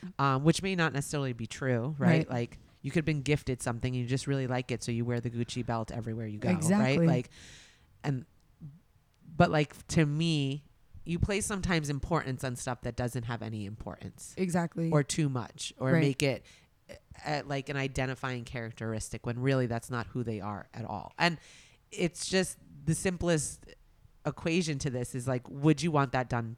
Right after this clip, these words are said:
Speaker 1: to you, right?
Speaker 2: Right.
Speaker 1: Like, if, if I was just a neutral party looking at my Instagram, what would my first impression of me be, right? Okay, the bitch likes a beach. Cool. Does she do anything else with her life,
Speaker 2: <laughs>
Speaker 1: right? Like,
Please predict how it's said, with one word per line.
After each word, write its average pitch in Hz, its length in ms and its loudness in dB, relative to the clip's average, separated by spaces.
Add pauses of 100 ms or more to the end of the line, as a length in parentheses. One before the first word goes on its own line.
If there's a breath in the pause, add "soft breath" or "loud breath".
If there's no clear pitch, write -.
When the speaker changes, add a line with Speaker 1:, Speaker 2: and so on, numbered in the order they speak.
Speaker 1:
to - 120 -2
you, 127 280 2
right? 160 220 6
Speaker 2:
Right. 127 80 0
Speaker 1:
Like, 135 160 0
if, 127 180 0 (340 soft breath)
if 143 140 0
I 147 200 4
was 160 240 8
just 143 400 2 (220 soft breath)
a 131 80 2
neutral 156 320 4
party 143 320 4
looking 135 340 0
at 139 100 0
my 139 100 0
Instagram, 127 560 -4
what 135 160 4
would 147 100 2
my 143 160 -2
first 131 260 -4
impression 127 440 -2 (100)
of 123 180 -12
me 147 340 0
be, 104 300 -6
right? 127 220 0
Okay, 135 160 -6
the 123 120 -4
bitch 135 220 -4
likes 131 200 -6
a 120 60 -6
beach. 123 420 -8 (100)
Cool. 127 360 0
Does 123 120 0
she 127 120 -2
do 131 160 2
anything 135 420 -4
else 120 200 -6
with 110 120 -8
her 117 120 -6
life, - 320 6
Speaker 2:
<laughs> - 0 -
Speaker 1:
right? 123 220 -2
Like, 123 220 -2